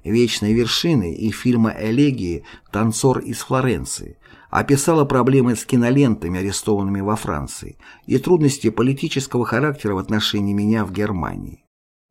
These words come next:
Беседа закончилась очень поздно. Мы остались последними посетителями ресторана. Профессор и сеньор Монти доставили меня домой. В то время, когда мы ехали вверх по улице Аурелия Антика,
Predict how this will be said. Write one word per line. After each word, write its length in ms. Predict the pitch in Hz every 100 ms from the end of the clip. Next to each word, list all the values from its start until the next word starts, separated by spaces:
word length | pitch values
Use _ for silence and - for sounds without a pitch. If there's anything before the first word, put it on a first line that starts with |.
| _ _ -
Беседа 720 | 98 104 139 151 - 156 139
закончилась 640 | 139 143 135 127 - 113 123
очень 280 | - 139
поздно. 600 | 135 139 92 65 53 - _ _ _ -
Мы 220 | 95 131
остались 420 | 135 - 135 127
последними 720 | - 123 139 156 147 117 110
посетителями 720 | 104 107 - 117 120 - 98 98
ресторана. 640 | 92 - 82 57 - - _ _ _ _ - - -
Профессор 580 | - 131 185 190 - 110
и 60 |
сеньор 420 | 110 135 131 143 151
Монти 380 | 185 165 135
доставили 560 | 95 107 - 139 123 113
меня 240 | 110 113
домой. 480 | 107 117 110 - - _ _ _ - -
В 100 | -
то 140 | - 131
время, 260 | 180 165
когда 240 | 135 123 127
мы 140 | 135
ехали 380 | 147 143 131 120
вверх 440 | 120 127 127 -
по 80 | 120
улице 540 | 110 110 104 - 107 -
Аурелия 720 | 104 113 120 123 120 120 107
Антика, 640 | - 139 143 - - 58